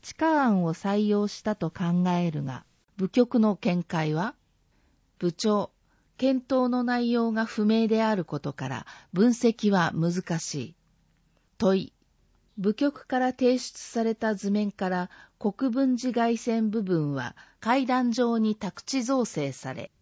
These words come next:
戸建て住宅として利用されているとのこと。もし地権者様と関係する方々のご苦労をいただき、地下案による道路整備となっ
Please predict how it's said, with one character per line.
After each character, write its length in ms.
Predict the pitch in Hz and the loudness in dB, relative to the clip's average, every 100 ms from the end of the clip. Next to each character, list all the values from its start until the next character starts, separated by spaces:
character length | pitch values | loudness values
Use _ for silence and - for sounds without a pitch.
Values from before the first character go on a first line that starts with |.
| _ _ | _ _
戸 140 | - 208 | -4 0
建 140 | 262 | 0
て 160 | 277 220 | 0 0
住 260 | 254 247 | 0 0
宅 260 | - 143 - | -2 -6 -8
と 140 | 143 | -8
し 160 | 131 - | -8 -8
て 280 | 143 123 - | -8 -8 -6
利 140 | 156 | 0
用 180 | 190 220 | 4 4
さ 180 | 214 220 | 2 0
れ 140 | 202 | 0
て 160 | 196 196 | 0 0
い 140 | 185 | 0
る 200 | 170 - - | 0 -2 -4
と 120 | 139 | -6
の 140 | 131 | -6
こ 160 | - 135 | -8 -14
と。 220 | - 98 _ _ _ _ _ - | -14 -18 _ _ _ _ _ -2
も 140 | 277 | 0
し 320 | - 208 151 - | 2 2 0 -4
地 180 | - - | -10 -2
権 220 | 302 311 | 2 2
者 180 | 285 190 | 2 -2
様 320 | - 170 156 | 0 0 0
と 320 | - 151 127 - | -2 -4 -6 -6
関 240 | 196 226 | -2 0
係 260 | 226 240 233 | 2 2 2
す 180 | - 208 | 2 2
る 100 | 220 | 2
方 300 | 208 - 214 | 0 0 2
々 300 | 196 175 147 | 2 0 -2
の 140 | 135 | -2
ご 180 | - 135 | -4 -4
苦 160 | - 233 | 0 4
労 280 | 190 139 | 4 4
を 80 | 131 | 0
い 120 | 127 | -6
た 160 | - 127 | -6 -8
だ 160 | 127 - | -8 -10
き、 280 | - 127 - - - _ - | -12 -14 -14 -20 -20 _ -8
地 140 | - | -2
下 260 | 277 277 226 | 2 4 4
案 180 | 180 | 4
に 140 | 156 143 | 2 0
よ 140 | 135 | -2
る 140 | 151 135 | -4 -2
道 260 | 175 220 | 0 4
路 160 | 233 226 | 2 2
整 200 | 240 202 | 2 2
備 160 | 139 | 0
と 160 | - 135 | -4 -2
な 140 | |
っ 40 | 143 | -2